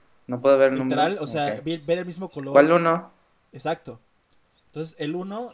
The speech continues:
Speaker 2: de la color azul lo ve el mismo color que el rosita, güey. Entonces, no sé si tú eres daltónico, aquí lo puedes verificar. O pe-, pero también alguien de la
Speaker 1: Ok.
Speaker 2: gente de nuestro público puede que diga, "No mames, ¿cuál uno, neta, no?"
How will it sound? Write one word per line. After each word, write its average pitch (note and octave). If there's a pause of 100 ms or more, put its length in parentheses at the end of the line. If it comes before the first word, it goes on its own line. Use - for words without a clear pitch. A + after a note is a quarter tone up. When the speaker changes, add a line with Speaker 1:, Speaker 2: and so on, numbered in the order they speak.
(140)
Speaker 2:
de C3+
la C3
color C#3+
azul F3
lo C#3
ve C3+
el C#3
mismo C#3
color B2
que C#3+
el B2+
rosita, B2+
güey. A#2
Entonces, D#3+ (480)
no G3+
sé A#3
si A3
tú A3
eres G#3+
daltónico, F#3+
aquí D#3+
lo E3
puedes E3+
verificar. C#3 (340)
O C#3
pe-, D#3
pero -
también E3+
alguien C#4+
de A#3+
la D3
Speaker 1:
Ok. C#3+
Speaker 2:
gente G#3+
de B3+
nuestro E3+
público G#3
puede E3+
que E3+
diga, D#3
"No D#3+
mames, D#3
¿cuál C#3+
uno, D3+
neta, D3
no?" -